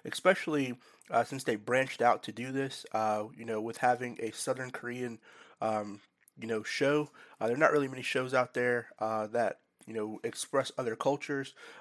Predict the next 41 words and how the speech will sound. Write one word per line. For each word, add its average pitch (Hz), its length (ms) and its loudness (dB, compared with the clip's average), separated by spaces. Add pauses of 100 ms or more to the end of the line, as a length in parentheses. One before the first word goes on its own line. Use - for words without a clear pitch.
Um, 110 180 0
I 117 40 2
know 123 280 0
there's 120 180 -2
a 117 60 2
whole 127 400 -2
Bollywood 123 480 4
scene 123 340 -8
out 113 220 0
there, 117 300 -2 (340)
um, 104 380 -2
but, 131 320 6
you 120 80 -10
know, 117 80 -2
you 120 80 -4
don't 135 100 0
really 135 160 -2
see 135 160 -8
many 120 240 -6
of 117 60 -4
those, 117 320 0 (100)
uh, 107 300 2 (100)
films 120 760 -2 (120)
on 117 400 2 (220)
Netflix. 117 600 -6
So, 113 300 -4 (380)
uh, 110 160 2
definitely 139 300 0
very, 131 380 2
uh, 117 220 -4
interesting 127 520 -6
to 113 80 -2
have, 110 440 -2
you 117 100 -12
know, 110 220 -4 (220)
such - 300 -2
an 131 80 -4
indie 123 360 -8
kind 123 200 0
of 113 80 -6
show, 135 340 -2